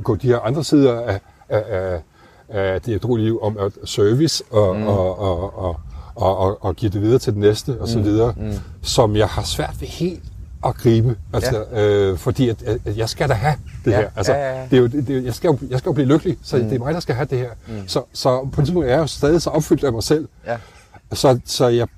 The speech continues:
Speaker 1: begynder at kæmpe med den her, øh, at folk begynder at sige, "Du skal da også," øh,
Speaker 2: Ja,
Speaker 1: siger
Speaker 2: ja.
Speaker 1: Talmud Francis, "og nu skal du også, øh, fordi det kan du godt," og så
Speaker 2: Mm.
Speaker 1: videre, og, og,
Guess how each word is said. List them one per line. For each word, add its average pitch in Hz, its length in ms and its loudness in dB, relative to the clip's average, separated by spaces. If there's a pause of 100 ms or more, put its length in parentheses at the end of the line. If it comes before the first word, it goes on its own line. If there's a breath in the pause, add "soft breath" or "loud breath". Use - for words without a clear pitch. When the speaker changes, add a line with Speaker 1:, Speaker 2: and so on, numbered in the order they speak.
Speaker 1:
begynder 151 240 0
at - 80 -6
kæmpe 151 300 2
med 135 120 4
den 139 200 2
her, 131 440 0
øh, 123 140 -4
at 107 200 -2
folk 131 240 -6
begynder 135 180 -2
at 101 60 0
sige, 104 260 0
"Du 110 80 -2
skal - 160 -2
da 147 60 4
også," 117 420 0 (120)
øh, 104 240 2
Speaker 2:
Ja, 113 120 0
Speaker 1:
siger 113 400 4
Speaker 2:
ja. 92 60 -8
Speaker 1:
Talmud 123 240 0
Francis, 104 560 -2
"og 101 120 -4
nu 123 100 4
skal 147 160 0
du 127 80 4
også, 131 300 0
øh, 117 140 4 (520 loud breath)
fordi 113 140 4
det 98 140 2
kan 165 140 2
du 196 100 6
godt," 117 300 6
og 101 80 -4
så 110 60 -2
Speaker 2:
Mm. 110 60 4
Speaker 1:
videre, 113 260 4
og, 101 240 -2
og, 95 160 0